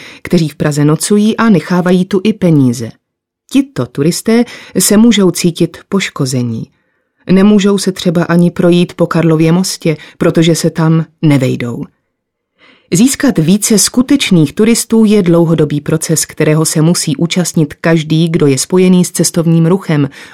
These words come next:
od vlády přes ministerstva hospodářství, dopravy, průmyslu, až po cestovní kanceláře, hoteliéry, restaurace, města i taxikáře.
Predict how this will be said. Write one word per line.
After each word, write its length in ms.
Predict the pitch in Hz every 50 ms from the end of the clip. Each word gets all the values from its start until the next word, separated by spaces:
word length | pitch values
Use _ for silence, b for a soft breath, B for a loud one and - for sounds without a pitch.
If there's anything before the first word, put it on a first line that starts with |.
| B B
od 180 | 226 233 202
vlády 460 | 208 202 220 220 220 208 190 196 196
přes 320 | 196 - - - 185 180 -
ministerstva 640 | 156 160 165 165 - - 165 151 151 - - 117
hospodářství, 800 | 147 190 185 - - 190 190 185 175 - - - - 156 151 151
dopravy, 540 | 139 180 196 190 - 185 170 165 151 156 151 B B B B B
průmyslu, 600 | - 180 214 214 208 196 185 - - 170 165 160 160 B B B B B B
až 200 | 233 214 - -
po 160 | - - 180
cestovní 500 | 175 - 160 147 - - 135 131 123 120
kanceláře, 640 | - - 170 180 - - 220 220 220 220 220 214 226
hoteliéry, 680 | 208 165 147 - - 170 156 160 160 165 170 165 156 160 B B B B
restaurace, 800 | B 139 143 - - - 156 151 160 170 175 - - - 226 226 B B B B
města 580 | 156 156 151 151 151 - - - 180 190 220 208 b b b b
i 140 | - 240 240
taxikáře. 880 | 233 _ - - 151 147 - - 147 131 - - 117 117 127 - 135